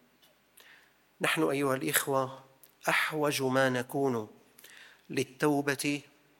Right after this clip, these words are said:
وللضراعة على باب ملك الملوك، ندعوه ونقول:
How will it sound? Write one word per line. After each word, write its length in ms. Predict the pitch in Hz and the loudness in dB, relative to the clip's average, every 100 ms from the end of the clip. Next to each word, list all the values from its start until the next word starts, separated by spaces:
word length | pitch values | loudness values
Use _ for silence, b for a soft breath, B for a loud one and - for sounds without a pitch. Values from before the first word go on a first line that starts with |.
| _ _ _ _ _ _ - | _ _ _ _ _ _ 0
وللضراعة 640 | 139 135 131 135 143 131 131 | 0 0 2 6 6 6 0
على 260 | 117 123 123 | 0 2 2
باب 220 | 139 135 | 0 0
ملك 360 | 123 127 127 | -2 -2 -4
الملوك، 560 | 120 120 120 - - - - _ - B B B B | -6 -6 -6 -8 -10 -12 -12 _ -20 B B B B
ندعوه 440 | 147 135 127 151 131 | 0 4 6 4 4
ونقول: 760 | 127 123 120 147 147 143 139 | 0 0 -2 -2 0 0 -4